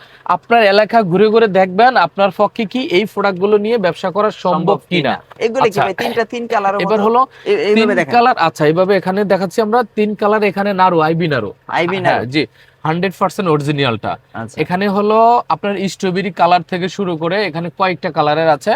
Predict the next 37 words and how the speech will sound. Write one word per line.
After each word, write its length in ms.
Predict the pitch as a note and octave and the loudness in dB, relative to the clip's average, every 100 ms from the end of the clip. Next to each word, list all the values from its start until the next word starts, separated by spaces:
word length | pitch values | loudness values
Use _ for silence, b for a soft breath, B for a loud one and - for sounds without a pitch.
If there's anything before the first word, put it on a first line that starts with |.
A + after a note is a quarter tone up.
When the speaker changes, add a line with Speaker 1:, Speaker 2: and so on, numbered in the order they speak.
| G#4+ | 0
Speaker 2:
প্রাইস 220 | F3 G3 | 0 0
কত 80 | A3 | -2
পড়বে 120 | E3+ | -2
Speaker 1:
ভিউয়ার্সরা 400 | D3 F3+ F3+ G3 | 0 0 0 -2
Speaker 2:
এগুলা? 120 | G3 | 0
Speaker 1:
যদি 80 | G#3+ | 2
আমাদেরকে 460 | F#3 F#3+ F#3 F3 G#3 | 2 2 -2 0 0
বলেন, 400 | E3 F3 G#3+ A3+ | 2 2 4 4
আমরা 240 | E3+ F3+ | 2 0
সবগুলো 580 | - - G3+ E3+ G#3 G#3+ | -2 -2 0 0 2 2
কালার 380 | F#3 F3 F#3 F3+ | 2 2 2 2
মিলাইয়া 440 | E3 A3+ G#3+ C#3 | 0 2 4 2
নাড়ুর 340 | C3+ G3 A3 F#3 | 2 2 2 0
ক্ষেত্রে, 400 | F3 - C3 F2+ - | -4 -2 -4 -4 -10
Speaker 2:
হ্যাঁ। 260 | G#2+ E2+ - | -12 -8 -2
Speaker 1:
সবগুলো 340 | F3+ F3+ G#3+ | 0 2 0
কালার 300 | G3+ F#3+ G3 | 2 2 2
মিলে 220 | G3+ A#3 | 0 0
আমরা 200 | G#3 F#3+ | 0 2
এক 100 | F3+ | 2
কার্টন 260 | - E3+ F#3 | 0 -6 -4
করে 220 | G#3+ G#3+ | -4 -2
দেওয়ার 220 | G#3+ A3 | 2 0
জন্য, 180 | G3 A3+ | -2 -6
তাও 180 | G#3 F3 | 0 2
আমরা 200 | E3+ F3 | 2 -2
ইনশাল্লাহ 300 | D#3+ F3 D#3+ | -4 -2 -2
এক 60 | - | -2
কার্টন 240 | D3 D3 | -4 -4
করে 200 | F#3 E3+ | -4 -2
দিতে 240 | D#3+ F#3+ | -2 -2
পারবো 240 | D#3+ C#3+ C3+ | 0 -2 -2
শুধুমাত্র 500 | - D#3+ F3+ - G#3 | -6 -6 -4 -2 -2
Speaker 2:
আচ্ছা। 100 | E3+ | 0
Speaker 1:
নাড়ুর 280 | F3 G3 E3+ | 0 0 -2
ক্ষেত্রে। 340 | C#3 - G2 B B B | -8 -8 -12 B B B
আর 80 | D3+ | -4